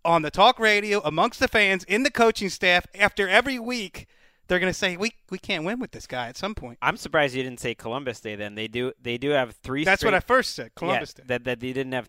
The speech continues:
Speaker 2: they have three straight home games, week four, five, and six, and then a bye. So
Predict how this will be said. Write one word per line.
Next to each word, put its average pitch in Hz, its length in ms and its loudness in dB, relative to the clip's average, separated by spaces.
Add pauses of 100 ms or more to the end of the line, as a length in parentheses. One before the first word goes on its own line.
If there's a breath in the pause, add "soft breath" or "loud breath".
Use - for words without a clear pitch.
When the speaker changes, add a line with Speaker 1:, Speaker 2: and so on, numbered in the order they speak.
(160)
Speaker 2:
they 131 80 -4
have 123 120 -4
three 156 260 -2
straight 135 420 -4
home 135 360 -6
games, 110 460 -8 (320)
week 123 220 -6
four, 135 260 0
five, 117 360 0
and 107 100 -14
six, - 580 -6
and 110 140 -12
then 107 100 -6
a 101 60 -8
bye. 101 540 0 (440)
So 113 500 0